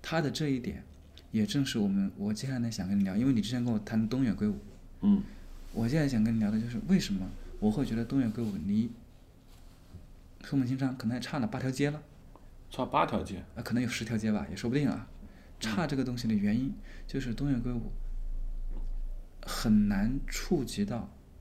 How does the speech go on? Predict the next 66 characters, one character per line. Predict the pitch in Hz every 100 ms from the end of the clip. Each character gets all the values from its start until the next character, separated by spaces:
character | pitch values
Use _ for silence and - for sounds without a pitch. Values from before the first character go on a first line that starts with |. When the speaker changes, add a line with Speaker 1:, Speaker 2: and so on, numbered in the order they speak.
| - - - - - - -
Speaker 1:
弱 | 160 175 139
者 | 107 101 - - - - - - -
本 | 101
身 | 120
的 | 110
心 | - 117
灵。 | 110 90 - - - - - - - - - - - - - - - - -
Speaker 2:
因 | 123
为 | 127
他 | 123 131
的 | 120
生 | 160 175
活 | 123 101
不 | 107
像 | 127 110
松-， | 101 120
松 | 117 143
本 | 110
清 | 117
张 | 117 120
当 | 127
年 | 127 113
曾 | 104 104
经 | 107
跟 | 131 127
这 | 120
些 | 110
人 | 107
是 | 110 104 92 78 69 69 -
挺 | 101 82
接 | 117
近 | 147 143 101
的。 | - - -
Speaker 1:
对， | - - - - - - - -
有， | 113 151 123 -
有， | 120 143
有 | 147
可 | 160
能 | 123 123
有 | 104
这 | 120
样 | 120
的 |
原 | 104 104
因， | 104
但 | 110
是 | 120 107
也 |
有 | 120 104
可 | 107
能 | 107
有 | 98
天 | - 123
分、 | 123 127 107
才 | - 98
情 | 107 - 101
或 | -
者 | 101
各 | 104
种 | 117
各 | 110
样 |
的 | 107
原 | 95
因 | 98
吧。 | 101